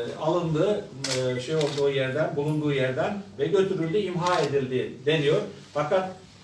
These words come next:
maalesef, e, bu, e, yapan kişilerle de biz biraz sonra ekranda da şey yapacağız.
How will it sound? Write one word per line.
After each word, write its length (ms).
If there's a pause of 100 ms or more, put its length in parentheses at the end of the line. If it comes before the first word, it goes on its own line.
(200)
maalesef, 520
e, 340 (480)
bu, 140 (200)
e, 160
yapan 480
kişilerle 580
de 220 (360)
biz 140 (460)
biraz 280
sonra 280
ekranda 560
da 120
şey 140
yapacağız. 360